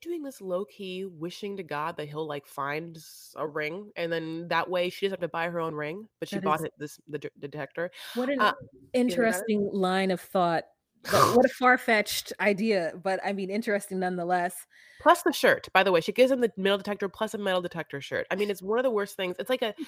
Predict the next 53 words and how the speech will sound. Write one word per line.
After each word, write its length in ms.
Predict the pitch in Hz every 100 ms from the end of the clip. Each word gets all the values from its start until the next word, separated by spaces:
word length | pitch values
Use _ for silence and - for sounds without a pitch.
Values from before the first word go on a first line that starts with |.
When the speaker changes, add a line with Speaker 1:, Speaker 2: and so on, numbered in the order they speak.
| 294 240 277 240
Speaker 1:
I 60 |
mean, 160 | 247 240
Speaker 2:
<laughs> 0 |
Speaker 1:
it's, 220 | 220 - _ _
he, 200 | - 339
then 100 | 427
he 100 | 539
tells 140 | 440 339
a 60 |
story 200 | 285 277
about 160 | 240 220
how 180 | 208 208
he 100 | 202
robbed 260 | 180 180
a 40 | 180
bank 200 | 180 175
and 80 | 165
got 140 | 165
thirty-five 320 | 170 170 165
hundred 220 | 160 156
from 200 | - 139
it. 120 | 60 - _ _ _ -
Speaker 2:
In 140 | 262
thirty 300 | 294 302 285
seconds, 440 | - 262 247 202
and 100 | 202
so 120 | 214 233
he 100 | 247
should 140 | 226
be 80 | 220
proud 340 | - 202 208
of 120 | 196
that. 200 | 165 143
Girl, 200 | 180 262 277
thirty-five 320 | 339 370 370
hundred 240 | 320 302
is 80 | 247
not 160 | 233 240
even 120 | 254
a 60 |
lot 160 | 214 208
of 60 | 190
money. 400 | 180 185 160 - - -
And, 160 | 240 262
like, 160 | 262
Speaker 1:
Right. 140 | 381 202
Speaker 2:
there 120 | 277
you 120 | 320 302
go. 220 | 247 208
There's 300 | 226 277 302
your 80 | 294
treasure 320 | 277 240 214
hunting. 420 | 185 175 151 175